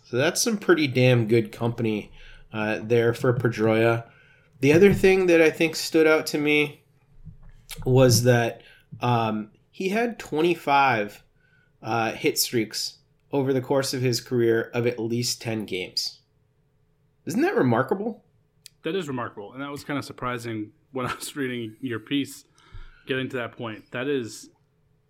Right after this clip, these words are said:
Speaker 2: um, there's, there's not many guys that can get one of those in their career.
Speaker 1: <laughs> Yeah. Yeah, it's, it's just crazy. It speaks so much to, to the quality of the barrel control that he had and the ability just to,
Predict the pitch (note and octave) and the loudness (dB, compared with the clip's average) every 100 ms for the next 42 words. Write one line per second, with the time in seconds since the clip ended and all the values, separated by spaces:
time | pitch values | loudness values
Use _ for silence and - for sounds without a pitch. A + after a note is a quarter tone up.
0 | - A#2 A2 G2+ F#2+ _ _ - C3 D#3+ | -16 -12 -10 -12 -16 _ _ -8 -4 -4
1 | D3 C3 C3 B2+ D3+ D3+ B2 A#2+ A#2+ A#2+ | -4 -8 -10 -8 -8 -8 -8 -8 -6 -6
2 | A2+ - - _ _ A2+ A2 - _ - | -8 -14 -20 _ _ -12 -12 -16 _ -14
3 | A2 G#2 G2+ F#2 G2+ C3 C#3+ G#2 F2+ F#2+ | -12 -12 -14 -16 -14 -10 -10 -12 -14 -16
4 | F#2+ - G#2 F#2 F2 _ _ _ _ _ | -16 -16 -14 -14 -16 _ _ _ _ _
5 | _ _ B2+ - D#3 F#3+ D#3+ - A3+ - | _ _ -6 -6 -2 0 -2 0 0 0
6 | G#3 - - - - - _ _ _ _ | -6 -8 -14 -18 -18 -18 _ _ _ _
7 | _ _ _ _ _ - C3+ C3+ A2 D3+ | _ _ _ _ _ -2 0 2 2 0
8 | - - D3+ B2 F3+ E3 D#3+ C#3+ A#2+ A#2 | 0 -2 -4 0 0 2 6 6 6 2
9 | A2 - D#3 - - C#3 B2+ B2 B2 - | 0 0 0 0 0 2 2 2 0 2
10 | B2 A#2 - - B2 A2+ A2+ C#3 A#2 A#2+ | 4 4 0 -2 0 0 0 2 2 2
11 | A#2 A2+ A2 A2+ G#2+ A2 A2+ A#2 B2 A#2 | 4 2 2 -2 -2 0 0 0 -4 -2
12 | A#2+ A2+ A2 A2+ A2+ A2+ A2+ A2 G#2 G#2+ | -2 0 -2 -2 0 0 0 -2 -4 0
13 | A#2 A2+ A2 G2+ A2 A2 - A2 G2+ | 0 0 -2 -2 -4 -6 -4 -2 -2